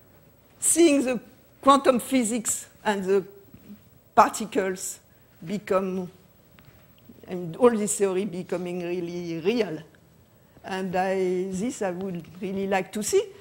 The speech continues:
And some other things I would like to understand, like, uh, I made a conjecture, is this conjecture trivial or not? I would like to prove that this conjecture is trivial, but I don't want to, <laughs> I don't want to see, I don't know.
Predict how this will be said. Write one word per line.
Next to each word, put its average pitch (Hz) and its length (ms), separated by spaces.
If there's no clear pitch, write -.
And 190 180
some 247 300
other 208 220
things 202 360
I 170 80
would 170 180
like 165 280
to 165 140
understand, 170 560
like, 165 400
uh, 165 380
I 202 140
made 202 180
a 202 60
conjecture, 214 680
is 226 200
this 233 220
conjecture 220 480
trivial 233 440
or 208 80
not? 247 380
I 262 120
would 311 140
like 190 200
to 175 100
prove 214 500
that 175 180
this 190 160
conjecture 185 480
is 175 140
trivial, 196 500
but 208 280
I 220 100
don't 233 400
want 214 180
to, - 460
<laughs> - 220
I 196 120
don't 202 580
want 190 300
to 208 100
see, 208 420
I 202 120
don't 196 140
know. 165 160